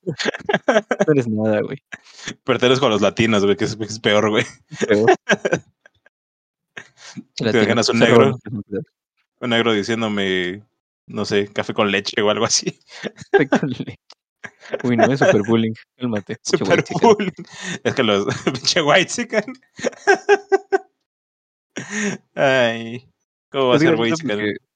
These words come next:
Speaker 1: a veces sí tienes actitudes de whitexican, pero no eres lo suficientemente blanco.
Speaker 2: Ni lo suficientemente rico.
Speaker 1: Sí, también. Eso es mental.
Speaker 2: Eso es mental, el pobre es pobre porque quiere.
Speaker 1: <laughs>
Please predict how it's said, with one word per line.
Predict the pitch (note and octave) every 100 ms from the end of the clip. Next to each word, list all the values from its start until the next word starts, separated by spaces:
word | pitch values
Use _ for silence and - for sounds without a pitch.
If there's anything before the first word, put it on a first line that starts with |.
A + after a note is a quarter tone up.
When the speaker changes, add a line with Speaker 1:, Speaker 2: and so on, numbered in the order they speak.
| _ _ _ -
Speaker 1:
a | A#2+
veces | C3+ C#3 C3
sí | B2+
tienes | C#3+ B2+
actitudes | A2 G#2+ B2+ C3
de | G#2
whitexican, | G#2+ A#2 - - F#3
pero | F#3+ A2 A2
no | A#2
eres | B2
lo | C#3+
suficientemente | A#2 - A#2+ A#2+ B2 B2 A#2+ A#2
blanco. | A2+ A2 B2+ - _ _ _ _ _ _ _ _ _ _ _ _ - _ _ -
Speaker 2:
Ni | B2+
lo | A2+
suficientemente | G#2+ A2 C3 A#2+ B2 G#2+
rico. | A2 C3+ - C3 - - E3+ - - G4+
Speaker 1:
Sí, | D4 C#4+ -
también. | C#3+ B2 - _
Eso | B3+ C#4+ C4
es | A#3+
mental. | D#3+ A#2+ - - - _ _ _ _ _ _ _ -
Speaker 2:
Eso | - -
es | D4
mental, | C4+ A#3+ D#3+ - G#3+ A#3+
el | A#3
pobre | - F#3+ F#3
es | E3+
pobre | F3+ F3 D#3
porque | A2 - G2+
quiere. | D3 C#3+ - A3+ - - - - G4 - -
Speaker 1:
<laughs> | - - F3+ - - D4+ -